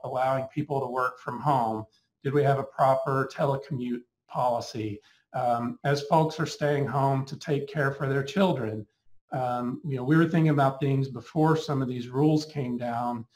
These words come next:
and how are we gonna treat those employees? Are we gonna be able to,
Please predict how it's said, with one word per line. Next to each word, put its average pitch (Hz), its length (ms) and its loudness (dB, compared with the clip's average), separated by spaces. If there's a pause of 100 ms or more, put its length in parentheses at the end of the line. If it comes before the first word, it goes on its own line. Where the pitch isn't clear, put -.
(340)
and 131 400 -2
how 165 220 4
are 165 100 6
we 165 100 4
gonna 147 220 0
treat 170 400 -2
those 127 220 -4
employees? 113 680 -6
Are 131 120 -4
we 139 100 0
gonna 147 180 2
be 147 160 2
able 143 300 2
to, 131 560 -4